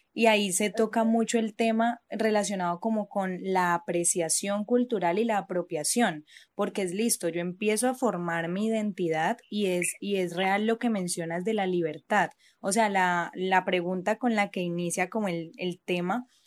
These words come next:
Speaker 1: que es, "¿La cultura se adapta a nuestra realidad o nuestra realidad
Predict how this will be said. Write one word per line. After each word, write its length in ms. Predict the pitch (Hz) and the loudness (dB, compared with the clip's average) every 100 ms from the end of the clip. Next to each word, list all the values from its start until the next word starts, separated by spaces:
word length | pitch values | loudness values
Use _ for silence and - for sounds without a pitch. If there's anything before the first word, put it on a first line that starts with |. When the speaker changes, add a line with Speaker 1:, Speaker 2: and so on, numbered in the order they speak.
| _ | _
Speaker 1:
que 240 | 220 202 185 | 0 2 2
es, 100 | 185 | 2
"¿La 160 | 196 | 0
cultura 520 | 208 196 185 208 220 254 | 0 -4 0 2 4 2
se 100 | 254 | 2
adapta 360 | 196 175 196 | 2 0 -2
a 40 | 214 | -2
nuestra 320 | 226 - 190 | -4 -2 -2
realidad 540 | 180 165 160 165 247 - | 0 -2 -2 -2 -2 -2
o 120 | 220 | -2
nuestra 480 | 208 202 - 190 185 | -2 -2 -4 0 0
realidad 600 | 180 175 170 160 160 | 0 -2 0 0 -2